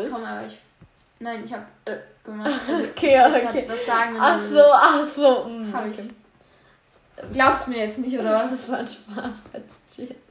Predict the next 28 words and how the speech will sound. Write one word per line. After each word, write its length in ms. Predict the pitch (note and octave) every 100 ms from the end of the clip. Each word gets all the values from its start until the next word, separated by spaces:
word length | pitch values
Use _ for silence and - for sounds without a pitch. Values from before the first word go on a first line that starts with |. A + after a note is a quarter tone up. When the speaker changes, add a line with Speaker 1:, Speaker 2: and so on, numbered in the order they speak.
| _ -
Speaker 1:
Jedenfalls, 480 | B3 B3 C4 A3 A3 -
da, 260 | A3+ G#3+ B3 A#3+ G#3+
das 300 | A3 A3 -
ist 200 | B3 -
Nebelvoll. 880 | B3+ C4 C4+ C4 B3+ - G3+ G3 G3+ - _ -
Das 240 | G#3 G#3+
ist 200 | - -
Dundul. 400 | C4+ C4 A#3+ G3+ - -
Das 200 | B3 B3 D#4
gehört, 260 | D4+ D#4 - - _ _ - _ -
äh, 80 | G#3+
Dundul. 420 | A3 A#3 G#3 G3+ - - _
Äh, 140 | - G#3+
das 220 | C4 -
gehört 280 | D4 D4+ D4+ - -
auch 340 | C#4+ D#4 E4+ -
zu 100 | D#4+
Jorvik. 520 | C#4 B3+ A#3+ G#3 - - - -
Speaker 2:
Und 140 | A#3
da 80 | D4
steht 200 | - A#3 -
Speaker 1:
Hollywood. 540 | C4 C4 C#4+ C4+ B3+ B3+
Speaker 2:
Silverglade. 400 | B3 G3+ F#3+ G#3 - _ _ _ _ _ _ _
Speaker 1:
Silverglade 800 | - D#4+ B3+ A#3+ A#3 B3 A#3+ A#3+
gehört 220 | C#4+ D4 C#4+ -
auch 260 | D4+ E4+
zu 120 | -
Jorvik. 520 | C#4+ C4+ A3+ G#3 G3+